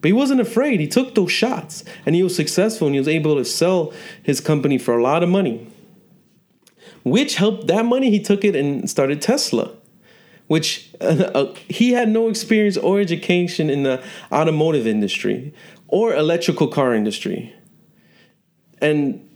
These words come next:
in the past, there was no success in electrical cars.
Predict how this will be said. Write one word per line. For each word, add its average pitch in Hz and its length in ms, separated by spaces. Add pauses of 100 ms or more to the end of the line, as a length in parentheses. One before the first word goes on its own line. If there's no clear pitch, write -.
(100)
in 151 140
the 143 60
past, 202 420
there 170 100
was 139 200
no 180 280
success 180 560
in 139 140
electrical 139 480
cars. - 460